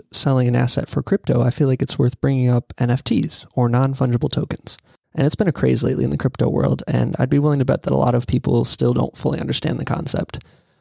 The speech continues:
Uh, essentially, an N F T is a unique asset, such as music, a website, or, uh, digital artwork. I would compare N F T art to something like a painting by a famous painter, say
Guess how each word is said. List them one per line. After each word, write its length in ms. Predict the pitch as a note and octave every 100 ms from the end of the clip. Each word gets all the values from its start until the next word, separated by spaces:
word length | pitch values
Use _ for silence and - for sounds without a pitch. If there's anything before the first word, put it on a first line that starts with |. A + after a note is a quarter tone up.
| _
Uh, 160 | - -
essentially, 420 | B2+ D3 C#3+ C#3
an 100 | C#3+
N 100 | C3+
F 120 | C3
T 180 | - C3+
is 120 | C3
a 60 | B2+
unique 360 | A#2+ C3 E3+ -
asset, 440 | C3+ B2 C3+ -
such 260 | - - C#3+
as 420 | - C3 C#3 -
music, 480 | C3 C#3+ C3 B2+ B2
a 40 | -
website, 500 | C3 B2+ - B2+ A#2+
or, 380 | - B2+ - - -
uh, 200 | - - -
digital 320 | - D3+ C#3
artwork. 480 | - D3+ - - - - _ _ _ _ _
I 60 | D3
would 100 | D3+
compare 260 | D3 C#3 C3
N 100 | C3
F 120 | B2+
T 180 | - C#3
art 260 | A#2+ - -
to 260 | - C3
something 560 | B2 C3+ B2 B2+ B2 B2+
like 220 | - A2+
a 40 | -
painting 380 | - C#3 - B2+
by 140 | -
a 60 | C#3
famous 260 | C3 B2
painter, 400 | - B2+ - -
say 340 | D3 - G1+